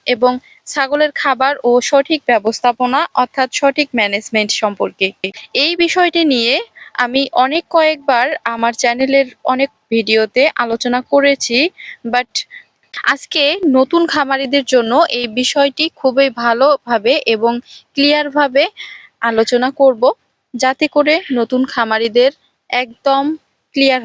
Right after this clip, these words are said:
হয়ে যায় এই বিষয়টি। তো শুরুতেই যে বিষয়টি সম্পর্কে আপনাদেরকে বলবো, সেটি হচ্ছে যে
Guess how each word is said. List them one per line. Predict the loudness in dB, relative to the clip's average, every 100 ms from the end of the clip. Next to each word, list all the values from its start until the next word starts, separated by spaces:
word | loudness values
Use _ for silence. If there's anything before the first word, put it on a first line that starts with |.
| 0
হয়ে | 0 2
যায় | 2 2
এই | 0 -2
বিষয়টি। | 0 0 0 -8 -8 _ _ _ -20 _ _ _ -8
তো | -6
শুরুতেই | -2 -2 -2 -2
যে | -4 -4
বিষয়টি | -2 0 0 -2 0
সম্পর্কে | 0 0 -2 -4
আপনাদেরকে | -4 -4 -4 -4 -2 -2
বলবো, | -2 0 0 0 -8
সেটি | -4 -2 0
হচ্ছে | -2 -2 -6 -6 -14 _
যে | -4